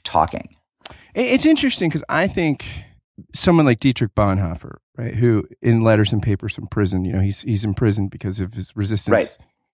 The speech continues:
Speaker 2: to, to Hitler. And he, in Letters and Papers from Prison, he says something about, um, godlessness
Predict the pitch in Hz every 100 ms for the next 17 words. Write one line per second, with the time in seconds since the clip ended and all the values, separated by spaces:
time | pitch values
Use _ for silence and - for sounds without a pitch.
0 | - 120 - 135 123 - 110 101 98 _
1 | _ _ - 190 160 - _ _ 202 202
2 | - 202 240 240 170 135 143 135 139 127
3 | 120 117 123 120 101 113 - 165 151 147
4 | 127 110 107 82 95 101 92 92 - -
5 | - 104 107 107 - - _ _ - 143
6 | 135 127 104 - - - -